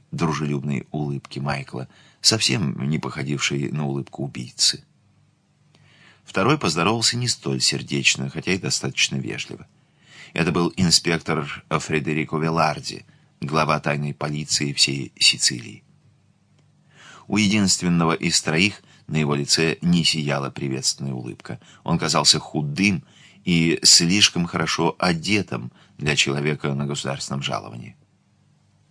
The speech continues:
Холодные голубые глаза выдавали его родство с нормандскими завоевателями. Инспектор Веларди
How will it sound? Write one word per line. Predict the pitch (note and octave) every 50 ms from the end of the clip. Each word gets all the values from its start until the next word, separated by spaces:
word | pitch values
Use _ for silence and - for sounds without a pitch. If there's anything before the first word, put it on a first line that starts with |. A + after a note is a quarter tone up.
| _ _ _ _ - - - - -
Холодные | - - F2+ F2 F2+ F2+ E2 F2+ F2+ E2
голубые | D#2+ E2+ E2+ C#2 E2+ E2 D2+
глаза | C#2+ D#2 D#2+ D#2 - E2 D#2 D2
выдавали | D2 C#2+ C#2+ C#2+ D2+ D2+ D2+ D2
его | D2 C#2 D2 D2+
родство | D2+ D#2 - - - - C#2+ D2+
с | D2 - -
нормандскими | D2 D2+ - D2 D2+ D#2 D2 C#2+ - - - C#2+ C#2+
завоевателями. | C#2+ C#2 C#2 C#2 C#2+ C#2 D2 C2 C2 A#1 - - - G1+ G1+ - - - _ _ _ _ _ - - - - - -
Инспектор | - - F#2+ F2+ - - F2+ E2+ - F2 E2+
Веларди | E2 E2+ E2+ E2+ F2+ F#2 F2 - D2 D2 -